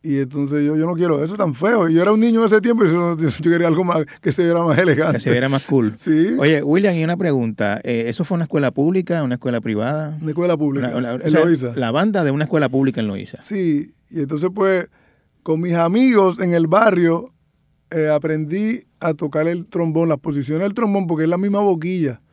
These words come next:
Speaker 2: Ujú.
Speaker 1: La boquilla es básicamente igual,
Speaker 2: De la,
Speaker 1: la del
Speaker 2: de la
Speaker 1: trombón y el bombardino.
Speaker 2: y el bombardino, ok.
Speaker 1: Entonces, con los amigos míos que, que tocaban el trombón, pues, de una forma u otra, pues,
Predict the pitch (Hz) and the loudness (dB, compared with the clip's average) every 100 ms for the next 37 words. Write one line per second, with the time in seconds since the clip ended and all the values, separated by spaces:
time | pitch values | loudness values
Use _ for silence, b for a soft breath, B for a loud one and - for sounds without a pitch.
0 | - 135 110 101 151 143 135 165 185 202 | -8 -6 -6 -4 -2 -2 -2 0 2 0
1 | 190 - - - 165 175 180 185 175 175 | -2 -8 -20 -6 -4 0 -2 -2 -2 0
2 | 151 143 131 120 117 117 156 - 170 160 | 0 -2 -2 -2 0 0 0 0 2 4
3 | 202 220 196 180 160 156 156 143 107 104 | 4 4 2 0 0 0 0 0 -2 -4
4 | 104 107 104 104 110 - 170 196 185 170 | -4 -4 -8 -12 -12 -6 -4 0 0 2
5 | 165 180 214 220 233 226 233 247 - 185 | 2 2 0 2 2 0 -2 -4 -4 -2
6 | 185 175 196 220 226 220 247 233 208 180 | -2 0 0 2 2 2 4 4 2 0
7 | - - 160 190 190 226 208 220 233 196 | -4 -2 0 2 0 0 2 2 2 2
8 | 175 160 | 0 2